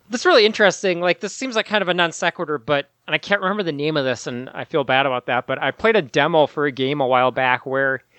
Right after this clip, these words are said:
you're a linguist exploring a,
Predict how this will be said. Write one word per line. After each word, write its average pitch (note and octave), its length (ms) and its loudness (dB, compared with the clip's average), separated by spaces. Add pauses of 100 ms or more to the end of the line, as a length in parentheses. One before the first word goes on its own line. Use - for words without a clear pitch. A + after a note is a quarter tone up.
(500)
you're F3+ 160 4
a G3 80 2
linguist E3 880 0 (380)
exploring F#3+ 920 2
a, F3+ 680 2